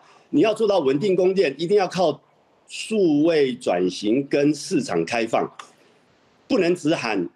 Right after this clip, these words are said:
稳定供电，然后把所有的力量都拿在电源开发，然后，而忽略了去让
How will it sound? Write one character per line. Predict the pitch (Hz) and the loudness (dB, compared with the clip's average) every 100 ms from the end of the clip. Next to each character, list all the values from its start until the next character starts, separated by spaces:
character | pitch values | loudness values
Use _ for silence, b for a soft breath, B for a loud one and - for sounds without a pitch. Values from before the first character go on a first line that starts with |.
| _ _ _ _ _ _ _ - - _ _ _ _ _ _ _ - | _ _ _ _ _ _ _ -20 -20 _ _ _ _ _ _ _ -2
稳 | 123 | 0
定 | 254 175 | 2 2
供 | 156 151 | 2 2
电， | 156 110 85 _ _ _ _ _ _ _ _ _ _ _ - | 2 -2 -6 _ _ _ _ _ _ _ _ _ _ _ -4
然 | 123 160 | 0 2
后 | 165 - - - | 0 -2 -10 -4
把 | 110 95 | -2 -2
所 | 104 - 160 | -4 -2 0
有 | |
的 | 151 | 0
力 | 135 160 | 2 2
量 | 147 131 | 0 0
都 | 139 147 - | 0 -2 -4
拿 | 107 113 | -4 -2
在 | 135 | -2
电 | 120 131 | 0 0
源 | 104 98 | 2 0
开 | 104 104 104 | -2 -2 -2
发， | 113 101 95 - _ _ _ _ - | -2 -4 -6 -12 _ _ _ _ -6
然 | 101 113 | -2 0
后， | 135 127 113 - - _ _ _ _ _ _ _ _ - | 2 2 0 -2 -10 _ _ _ _ _ _ _ _ -4
而 | 107 113 | 0 0
忽 | 123 147 147 | 0 2 4
略 | 147 | 4
了 | 113 101 | 2 -2
去 | - 127 | 0 0
让 | 147 104 | 0 0